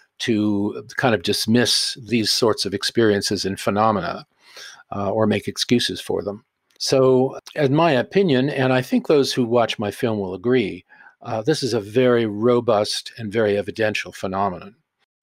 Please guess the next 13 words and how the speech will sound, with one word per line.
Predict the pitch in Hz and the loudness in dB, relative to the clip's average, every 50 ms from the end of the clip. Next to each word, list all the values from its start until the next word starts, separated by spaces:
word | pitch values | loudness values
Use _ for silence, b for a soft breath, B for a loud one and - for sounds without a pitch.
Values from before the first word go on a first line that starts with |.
| _ _ - 107 104 107 | _ _ -16 -14 -4 0
that, | 113 117 110 104 - - - - - | 2 2 2 2 0 -4 -8 -4 -2
uh, | 117 104 98 95 - | 0 0 0 -2 -4
throws | - - 190 180 160 - | 0 2 2 2 4 4
into | 160 139 120 123 - | 2 2 2 0 -2
question | - - 127 120 113 - - - 113 107 107 | 0 0 2 2 2 2 0 -2 -2 -2 -8
a | 107 110 | -6 -4
lot | 104 113 120 123 120 117 | 0 2 4 4 4 2
of | 113 95 101 | 0 -2 -2
what | 104 110 113 110 - _ _ b b b b b b b | 0 0 0 0 0 _ _ b b b b b b b
today's | - - 107 113 117 113 113 107 - | -6 -4 -2 0 0 2 2 0 -2
sciences, | - - 135 127 131 135 120 101 - - - 98 101 - - - - - - _ _ | 0 0 2 2 2 2 0 0 -4 -6 -6 -6 -6 -6 -8 -8 -10 -12 -16 _ _
pretty | 120 104 98 95 | -2 -2 -2 -2
much, | 104 98 95 107 - - - - | -2 -4 -4 -4 -6 -6 -8 -8